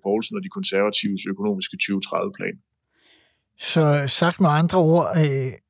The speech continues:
Speaker 2: Støjberg står faktisk, øh, rimelig godt i kamp mod Mette Frederiksen, øh, frem mod valget.
Speaker 1: Ja, det gør hun jo på det helt, øh, sådan overordnede politiske niveau, men så bliver det jo også bare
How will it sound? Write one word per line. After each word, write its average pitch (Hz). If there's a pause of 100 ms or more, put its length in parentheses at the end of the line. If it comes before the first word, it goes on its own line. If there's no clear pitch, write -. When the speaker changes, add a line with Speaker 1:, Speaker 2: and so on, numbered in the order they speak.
(140)
Speaker 2:
Støjberg 160
står 156
faktisk, 147
øh, 139 (140)
rimelig 185
godt 143
i 151
kamp -
mod 156
Mette 131
Frederiksen, 147
øh, 127
frem 156
mod 147
valget. 139 (1200)
Speaker 1:
Ja, 87
det 101
gør 139
hun 143
jo 123
på 135
det 120
helt, 135
øh, 107 (100)
sådan 135 (200)
overordnede 120
politiske 143 (140)
niveau, 113
men 110
så -
bliver 127
det 113
jo 98
også 123
bare 107